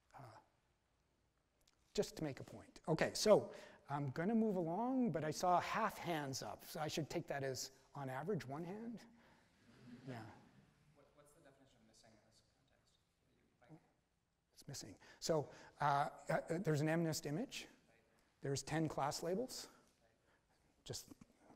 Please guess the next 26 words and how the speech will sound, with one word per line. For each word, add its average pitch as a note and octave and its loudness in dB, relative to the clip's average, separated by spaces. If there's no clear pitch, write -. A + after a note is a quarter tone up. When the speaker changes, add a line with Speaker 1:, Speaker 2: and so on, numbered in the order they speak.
Speaker 1:
line C#3+ 0
them C#3 0
up D#3 -2
as C3 0
one C#3 0
to C3+ 0
ten, D#3 -6
or C3 0
zero B2+ -2
to A#2+ -4
nine, B2 -8
sorry. B2 -12
Uh, C#3+ 2
and D#3 4
then D#3+ 6
I D3+ 4
just D3 0
reveal D#3 4
one C#3 0
of C3 -2
them. F#2+ -8
It's - -2
zero C3 2
in C#3 -2
position B2+ -2
four. G2+ -8